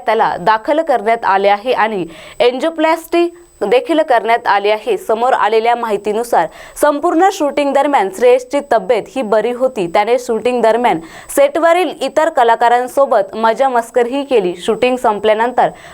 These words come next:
घरी निघताना त्याने आपल्याला अस्वस्थ वाटत असल्याचे पत्नीला सांगितले. काही वेळातच हृदयविकाराचा झटका आल्यानंतर रुग्णालयात दाखल करून श्रेयसची एन्जिओप्लास्टी देखील करण्यात आली.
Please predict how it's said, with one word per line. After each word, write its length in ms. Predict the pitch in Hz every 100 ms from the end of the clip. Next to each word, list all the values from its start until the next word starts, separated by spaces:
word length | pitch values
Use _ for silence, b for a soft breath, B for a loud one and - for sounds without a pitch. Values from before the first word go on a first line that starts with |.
| 190
घरी 240 | 285 339
निघताना 480 | 330 330 339 339 359
त्याने 300 | 339 269 294
आपल्याला 560 | 269 220 226 254 254 180 -
अस्वस्थ 520 | 220 - 269 294 320
वाटत 380 | 302 226 226 -
असल्याचे 540 | 202 208 233 240 180 B B B
पत्नीला 460 | 220 233 285 294
सांगितले. 560 | 302 269 311 226 247 208
काही 360 | 180 214 214 262
वेळातच 500 | 220 208 214 190 - B B
हृदयविकाराचा 880 | 247 247 320 320 330 330 330 339 339
झटका 380 | 277 233 - 262
आल्यानंतर 680 | 214 220 220 247 277 202 170 B
रुग्णालयात 560 | 196 214 233 247 262 269
दाखल 400 | 208 202 - 214
करून 340 | 247 254 190 190
श्रेयसची 560 | 220 208 226 - 196 - B B
एन्जिओप्लास्टी 760 | 240 269 277 330 339 339 - 349
देखील 340 | 339 339 330 320
करण्यात 400 | 226 220 220 220
आली. 260 | 226 214